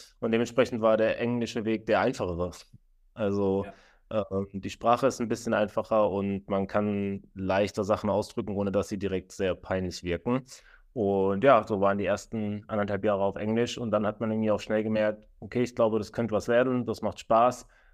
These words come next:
Speaker 1: Äh, ich hab mal einen deutschen Text geschrieben, der wurde dann letztendlich Alles leicht, was auch die erste Single war von, von der deutschsprachigen E P.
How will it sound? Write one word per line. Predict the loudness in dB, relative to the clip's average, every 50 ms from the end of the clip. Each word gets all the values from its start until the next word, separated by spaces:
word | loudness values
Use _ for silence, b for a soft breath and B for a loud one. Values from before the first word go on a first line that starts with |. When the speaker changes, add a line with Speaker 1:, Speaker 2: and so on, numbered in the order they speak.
| b b -6
Speaker 1:
Äh, | -4 -2 -2 -2
ich | -2 -2
hab | -4 -2
mal | 0 0 0
einen | 4
deutschen | 4 2 2 2 0 -2
Text | -2 -2 -4 -4 -6
geschrieben, | -6 -6 -4 -2 -2 0 0 0 -2 -4 -6 -4
der | -4 -4 -2
wurde | -2 -2 0
dann | 0 0 0 0
letztendlich | -2 -2 -2 -4 -4 -4 -4 -8 -4 -4
Alles | -4 -4 -4 -2
leicht, | 2 4 4 4 4 2 -2 -4
was | -4 -2 -2
auch | -6 -4
die | -4 0
erste | 0 0 0 -2 -8
Single | -6 -2 0 2 2 4 4
war | 6 4 4
von, | 4 0 -2 0 0 -2 -2 -4 -4
von | -4 -2 -2
der | -2
deutschsprachigen | 0 0 -2 -2 -2 -6 -2 -2 -2 -2 -2 -4 -4
E | -4
P. | -4 -2 -2 -2 -2 -2 -6